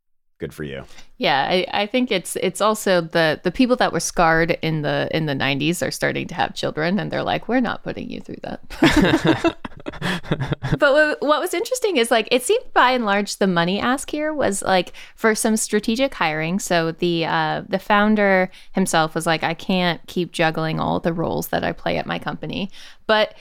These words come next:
Speaker 2: it was also interesting because it seemed that why he wanted the Sharks investment was for marketing, which is always a really good play, uh, but also for training videos. And as someone that does training videos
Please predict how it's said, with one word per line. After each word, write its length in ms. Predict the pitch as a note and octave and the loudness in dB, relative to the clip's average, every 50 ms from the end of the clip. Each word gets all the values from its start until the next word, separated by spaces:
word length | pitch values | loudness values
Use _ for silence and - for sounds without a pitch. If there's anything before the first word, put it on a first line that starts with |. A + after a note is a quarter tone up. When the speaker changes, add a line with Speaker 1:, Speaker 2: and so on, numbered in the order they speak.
| - - - | -20 -10 0
Speaker 2:
it 100 | - A#3 | 2 2
was 120 | C4 C4 | 4 4
also 240 | - D#4+ A#4+ B4 C#5 - | 4 2 4 4 2 4
interesting 500 | - B3+ C4+ D4+ D4 - C#4+ C4 B3+ A#3+ | 2 0 0 -2 -2 0 0 2 2 0
because 420 | A#3 A3 - - A#3 G#3+ G#3 G#3 | -2 -4 0 2 2 2 2 2
it 160 | - - G#3 - | 0 0 0 0
seemed 280 | - C4 C4+ E4+ G#4+ A4 - | 0 0 0 0 -2 0 2
that 380 | E4+ B3+ A3+ A3+ A3+ - - - - - - - - - - - - - | 4 4 4 4 2 0 -4 -12 -18 -18 -18 -18 -18 -20 -20 -20 -16 -12
why 360 | G3 G3 G#3+ G#3+ A3+ A#3+ C4 | -4 0 4 4 6 4 4
he 180 | C4 C4+ C#4 C4+ | 2 0 -2 0
wanted 320 | B3 A#3 A3+ A3+ A3 G3+ | 0 0 0 0 -2 -4
the 80 | G3 G3 | -4 -4
Sharks 320 | - - F#3+ F#3 F3+ - | -4 -2 -2 -4 -2 -4
investment 580 | F#3+ F3+ E3+ E3+ D#3+ E3 - G#3 F#3+ F#3+ F3 - | -6 -2 0 0 -2 0 0 0 0 -2 0 2
was 200 | - F3 - - | 2 2 2 2
for 180 | - A3 G#3 | 2 2 4
marketing, 520 | G3+ F#3 D#3 D3+ - E3+ E3 E3 F3+ A3+ A3+ | 4 4 2 0 0 2 2 4 4 4 4
which 160 | F#3 E3+ - | 2 0 -2
is 100 | F3 E3 | 0 0
always 320 | F3 E3 D#3+ E3 E3 - - | 0 0 0 -2 -4 -4 -6
a 40 | F3 E3 | -6 -6
really 260 | - E3 F3 F3 E3+ E3+ | -2 0 2 2 2 2
good 220 | E3 E3+ E3+ - | 0 0 -2 -2
play, 360 | - F3+ D3+ C3 C#3+ D3+ G3 - - - - - - - - | -4 -4 -4 -2 -2 -4 -6 -6 -10 -16 -16 -18 -10 0 4
uh, 220 | F#3 F#3+ F3+ E3 | 6 6 6 6
but 160 | F#3 G#3+ A3+ - | 4 2 2 2
also 220 | A#3+ C#4 F4+ B4+ C#5 C#5 | 2 4 6 6 6 6
for 160 | - G4 C#4+ | 4 2 0
training 480 | - - - G3 F#3 G#3 A#3+ A3 G3 - | 0 -2 -2 -2 0 0 0 0 0 -2
videos. 480 | D3 - - - - C2+ - G#3+ - - - | -4 -6 -6 -6 -6 -4 -6 -6 -6 -2 0
And 340 | F3+ F3+ F3 F3 E3+ E3 - - | 2 4 4 2 2 0 0 2
as 180 | F#3 F#3 F#3+ | 2 2 0
someone 600 | - - D#4+ D#4+ G4 G4+ G#4 F#4 F4+ F4+ F4 F4+ D#4 - - | 2 2 2 2 4 4 4 4 4 4 4 0 -2 -4 -4
that 560 | B3 B3+ A#3 G#3+ G#3+ G#3 G3+ - - - A3 | 0 2 4 4 4 4 2 2 -2 -6 -2
does 320 | - - F#3+ D#4 G4 G4+ | 2 4 4 4 4 2
training 480 | - - - D#4+ A3+ G3 F3 E3+ E3 D#3+ | 0 0 2 2 4 4 2 0 0 0
videos 540 | D#3+ E3 D#3 D3+ C#3 C3+ D3 E3+ G#3+ A3+ | 0 0 2 2 2 2 2 2 2 0